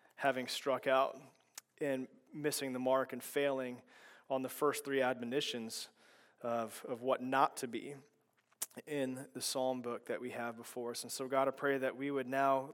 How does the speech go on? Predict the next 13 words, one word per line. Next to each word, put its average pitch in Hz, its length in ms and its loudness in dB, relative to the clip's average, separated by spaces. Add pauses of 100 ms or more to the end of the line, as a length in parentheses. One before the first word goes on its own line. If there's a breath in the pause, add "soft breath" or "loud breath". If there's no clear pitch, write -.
turn 143 220 0
our 143 80 6
attention 135 400 -2
to - 80 -6
Psalm 135 220 0
six 143 360 -2
and 117 80 -8
see 143 440 0 (500 soft breath)
the 127 80 -6
remedy, 131 520 2
the 123 100 -6
solution 131 560 -4
for 123 320 -4